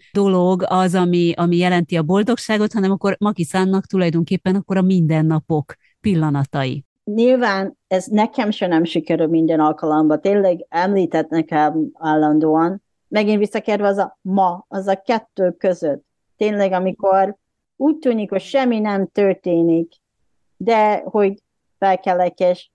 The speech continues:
Speaker 2: kapom egy kávé a ágyba például, és kinézem a ablakon.
Speaker 1: Ó.
Speaker 2: Ez, igen, szóval ez a, ez a körülbelül öt perc. A, amikor nem történt semmi,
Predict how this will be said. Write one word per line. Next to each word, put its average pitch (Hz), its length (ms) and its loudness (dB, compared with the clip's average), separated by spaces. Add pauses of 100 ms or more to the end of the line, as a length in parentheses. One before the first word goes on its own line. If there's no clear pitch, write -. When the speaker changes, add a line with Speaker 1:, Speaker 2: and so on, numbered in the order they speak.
(240)
Speaker 2:
kapom 226 340 -2
egy 196 160 0
kávé 196 600 0 (260)
a 185 220 0
ágyba 180 480 0
például, 160 720 0
és 185 180 -2
kinézem 175 520 0
a 160 120 -2
ablakon. 165 600 -2 (120)
Speaker 1:
Ó. 190 400 2
Speaker 2:
Ez, 202 320 0 (640)
igen, 165 560 0
szóval 208 220 -2
ez 208 100 0
a, 214 260 2
ez 220 140 0
a 220 300 0
körülbelül 226 400 0
öt 214 340 0
perc. 143 320 -4 (840)
A, 190 720 2
amikor 220 380 0
nem 311 260 2
történt 196 480 -2
semmi, 240 680 0